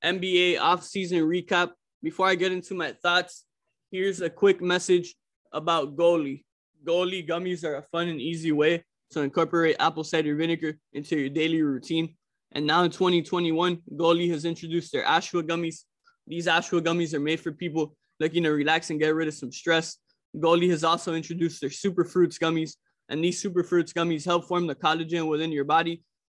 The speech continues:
And the newest gummies that Goli has introduced are the Super Greens gummies, and these Super Greens gummies are made with, with eleven super greens plus essential vitamins, probiotics, and nutrients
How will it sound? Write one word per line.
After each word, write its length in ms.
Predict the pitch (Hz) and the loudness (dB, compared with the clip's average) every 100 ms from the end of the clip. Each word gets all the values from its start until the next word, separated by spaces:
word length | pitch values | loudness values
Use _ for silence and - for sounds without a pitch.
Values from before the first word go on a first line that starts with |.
| - | -10
And 120 | 156 | -6
the 40 | |
newest 380 | 160 180 180 175 | 0 2 2 0
gummies 300 | 175 180 170 | -2 -2 -2
that 180 | 156 147 | -4 -2
Goli 380 | 156 170 165 170 | 0 2 0 -4
has 120 | 151 | -6
introduced 460 | 165 165 151 175 175 | -8 -6 -2 0 2
are 140 | 156 | 2
the 180 | 139 143 _ _ | 0 -4 _ _
Super 320 | - - 180 165 | -10 -6 0 0
Greens 400 | 143 180 165 147 | 2 2 2 0
gummies, 360 | 156 156 139 | -2 -2 -4
and 120 | 127 | -2
these 200 | 165 175 | -2 -2
Super 240 | - 180 175 | -2 0 0
Greens 340 | 156 175 160 | 2 -2 0
gummies 400 | 160 165 165 156 _ _ | 0 -2 -2 -8 _ _
are 120 | - 156 | -8 0
made 220 | 165 170 | 2 4
with, 160 | 170 - | 2 0
with 180 | 175 160 | -2 0
eleven 360 | 151 151 180 175 | 0 0 -2 -4
super 260 | 196 170 | -6 -6
greens 320 | 147 165 156 | -4 -4 -6
plus 260 | - 160 156 | -4 -4 -4
essential 440 | 143 180 170 175 | -6 -4 -2 0
vitamins, 520 | 151 160 165 165 160 147 | 2 2 2 0 -2 -4
probiotics, 720 | - 170 165 156 160 165 - | -2 0 2 2 2 -2 -4
and 220 | 160 165 | -4 -2
nutrients 580 | 165 156 156 151 147 | -4 -4 -4 -4 -6